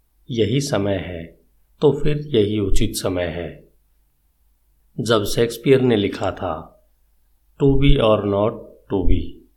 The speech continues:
बनना या न बनना, तो उन्हें शायद पता भी नहीं होगा कि उन्होंने स्वरूप के सार को छू लिया था। बनना या ना बनना, यही मुख्य प्रश्न है। बनना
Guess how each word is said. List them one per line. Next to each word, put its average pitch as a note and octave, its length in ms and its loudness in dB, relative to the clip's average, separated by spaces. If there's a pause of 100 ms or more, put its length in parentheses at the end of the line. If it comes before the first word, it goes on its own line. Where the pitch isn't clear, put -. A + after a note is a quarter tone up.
(580)
बनना A#2+ 440 0
या A2+ 300 -2
न G2+ 300 -2
बनना, E2+ 560 -8 (600)
तो C3+ 120 2
उन्हें A#2+ 340 2
शायद F#2+ 420 -4
पता A2 240 2
भी G2+ 160 -2
नहीं F#2+ 300 -2
होगा F2 300 -2 (440)
कि C3 80 -2
उन्होंने A2+ 400 2
स्वरूप A2+ 540 8
के A#2 120 -2
सार F#2+ 340 -4
को A#2 240 -4
छू A2 200 2
लिया F2+ 300 -2
था। - 560 -10 (760)
बनना A#2 460 0
या A2 320 0
ना G2+ 280 0
बनना, F2 540 -6 (560)
यही A2+ 300 0
मुख्य B2+ 360 -4
प्रश्न A2 440 -6
है। E2+ 420 -12 (1300)
बनना F#2 680 -6